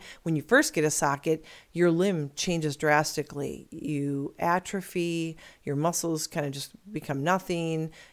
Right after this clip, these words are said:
You might lose some weight, you might gain weight.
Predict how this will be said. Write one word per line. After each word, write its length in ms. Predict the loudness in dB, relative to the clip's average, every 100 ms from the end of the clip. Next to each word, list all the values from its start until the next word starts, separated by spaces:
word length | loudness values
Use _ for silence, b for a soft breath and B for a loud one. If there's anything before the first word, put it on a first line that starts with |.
| -6
You 140 | -2
might 300 | 2 0 -2
lose 340 | 0 2 4 2
some 380 | 0 0 0
weight, 500 | 2 2 4 2 -2 -12 b _
you 140 | -4
might 240 | -2 -2 -2
gain 400 | 0 2 2 0
weight. 460 | 2 2 0 -4